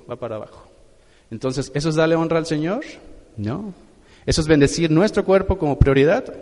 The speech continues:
No. En otra parte, la que debemos de ser administradores es en su tiempo. El tiempo para Él, el tiempo para la familia, el tiempo para el trabajo y el tiempo para la diversión.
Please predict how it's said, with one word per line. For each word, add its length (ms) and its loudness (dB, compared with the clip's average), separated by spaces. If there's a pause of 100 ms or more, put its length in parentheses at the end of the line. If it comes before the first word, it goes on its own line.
(320)
No. 200 -4 (1160)
En 80 2
otra 160 2
parte, 180 4
la 80 2
que 80 -4
debemos 320 0
de 60 -4
ser 120 -2
administradores 540 -2
es 100 -6
en 140 -4
su 120 -6
tiempo. 440 -2 (920)
El 120 -8
tiempo 580 -6
para 240 2
Él, 280 0 (500)
el 120 -12
tiempo 300 -4
para 260 -2
la 240 -2
familia, 580 -2 (340)
el 140 -8
tiempo 300 -4
para 200 0
el 80 -4
trabajo 560 0 (240)
y 60 -6
el 80 -4
tiempo 300 -4
para 180 -2
la 100 -2
diversión. 440 -4